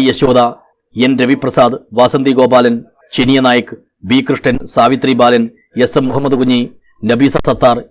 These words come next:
എൻ എ മജീദ്, ഡോക്ടർ ഷമീമ തൻവീർ, എം മാധവൻ, മണികണ്ഠൻ,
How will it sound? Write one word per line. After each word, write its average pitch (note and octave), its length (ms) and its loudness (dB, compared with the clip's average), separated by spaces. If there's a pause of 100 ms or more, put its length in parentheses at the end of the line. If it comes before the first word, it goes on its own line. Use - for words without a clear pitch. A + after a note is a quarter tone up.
(200)
എൻ B2 120 0
എ C3+ 120 2
മജീദ്, A#2+ 340 -2 (180)
ഡോക്ടർ A#2+ 280 -2
ഷമീമ C3 320 0
തൻവീർ, A#2+ 420 -2 (540)
എം C3+ 140 2
മാധവൻ, B2+ 340 2 (240)
മണികണ്ഠൻ, B2 420 2